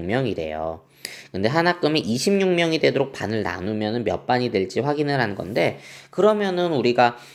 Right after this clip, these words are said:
백오십육 명을 이십육 명으로 나눌 거야. 그럼 몇 개가 나오는지 반을 할 건데, 그럼 나눗셈은 백오십육 나누기 이십육을 하면 되겠죠.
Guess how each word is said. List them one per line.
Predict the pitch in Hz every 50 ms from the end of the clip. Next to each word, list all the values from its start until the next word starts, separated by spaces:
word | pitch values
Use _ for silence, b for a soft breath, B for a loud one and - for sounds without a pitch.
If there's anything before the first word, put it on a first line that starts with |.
| B B B B B _ _ _ -
백오십육 | 117 117 110 110 151 165 165 - 170 170 160 156 147 143
명을 | 143 139 143 143 139 135 135 131 127 127 127 -
이십육 | - 139 139 139 220 226 208 165 131
명으로 | 117 113 113 110 107 107 98
나눌 | - - - - 147 180 202 196 202
거야. | - 107 87 85 82 87 -
그럼 | - 110 101
몇 | 90 92 95 - -
개가 | 170 170 160 165 156
나오는지 | 147 139 131 123 120 117 110 107 117 117 -
반을 | - 113 98 104 107
할 | 104 92 -
건데, | 95 87 92 123 180 170 117 -
그럼 | 160 185 196 196
나눗셈은 | 165 117 95 90 107 131 139 - 123 117 127 170 208 -
백오십육 | - 127 110 107 107 107 107 - 110 104 104 104
나누기 | 104 101 92 87 85 85 85 85 - 151 180
이십육을 | - - 101 95 - 143 143 120 98 92 - 104 98
하면 | 139 165 190 190 151
되겠죠. | 104 98 - 104 - - - - 87 85 90 107 92 80 - -